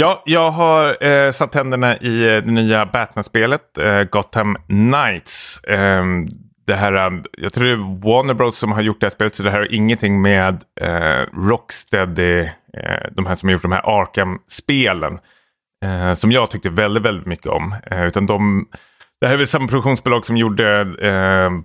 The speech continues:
Batman Origin, som var väl lite, jag tyckte det var mycket, liksom, mer mediokert om man jämför med, eh,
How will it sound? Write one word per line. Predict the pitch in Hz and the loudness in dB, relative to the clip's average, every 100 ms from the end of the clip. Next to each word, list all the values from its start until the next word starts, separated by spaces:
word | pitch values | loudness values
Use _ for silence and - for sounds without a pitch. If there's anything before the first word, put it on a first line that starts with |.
| - | -2
Batman | 120 - 120 110 - | -4 -2 -2 0 0
Origin, | 104 117 135 113 - 80 71 | 0 0 -2 -6 -6 -6 -6
som | - 90 | -8 -2
var | 92 90 | -2 0
väl | 90 | -2
lite, | 90 98 92 87 - _ - - - | 0 2 2 0 -10 _ -20 -18 -2
jag | 165 156 | 0 0
tyckte | - - 95 | -2 -8 -4
det | 101 | 0
var | 95 90 87 | 0 -2 -2
mycket, | 113 - - 107 - - - | -2 -2 -4 -4 -4 -18 -18
liksom, | - - 95 | -16 -8 -2
mer | 95 90 | 0 0
mediokert | 82 104 104 117 127 110 - 90 - - | 2 0 2 2 2 0 0 -8 -8 -12
om | 92 | -2
man | 92 | 0
jämför | 85 - 82 | 0 -2 -2
med, | 90 87 - _ - | 0 0 -4 _ -12
eh, | - 50 50 | -8 -6 -4